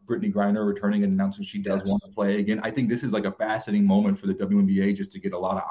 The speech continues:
Speaker 1: eyeballs on it, um, and, and some very positive kind of ideas. Okay, well, what, what, what is the valuation of a W N B A team? What is the valuation,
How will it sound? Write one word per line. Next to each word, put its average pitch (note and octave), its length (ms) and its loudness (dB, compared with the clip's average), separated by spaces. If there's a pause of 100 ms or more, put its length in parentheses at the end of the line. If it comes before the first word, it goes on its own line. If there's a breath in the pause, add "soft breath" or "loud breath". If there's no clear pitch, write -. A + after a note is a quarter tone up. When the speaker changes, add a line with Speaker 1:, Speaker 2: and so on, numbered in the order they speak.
Speaker 1:
eyeballs A#2 320 0
on C#3 160 -4
it, G3 160 0 (560 soft breath)
um, G2+ 320 2
and, A2 160 -2
and G#2 100 -2
some G#2 140 -2
very G#2+ 220 0
positive G#2 560 -4
kind G2+ 180 -2
of G2 60 0
ideas. G2 320 -2
Okay, F#2+ 180 -4
well, G2 160 0
what, G#2+ 240 -4
what, B2 220 -4 (600)
what B2 200 0
is B2 60 -6
the A2 80 -8
valuation A2 580 -4
of F#2+ 80 -2
a - 20 -8
W F#2+ 240 -6
N F#2 80 -4
B F2+ 120 -8
A F2 60 -10
team? G#2 360 0
What G2+ 100 2
is G2+ 60 -4
the - 60 -18
valuation, F#2+ 600 -4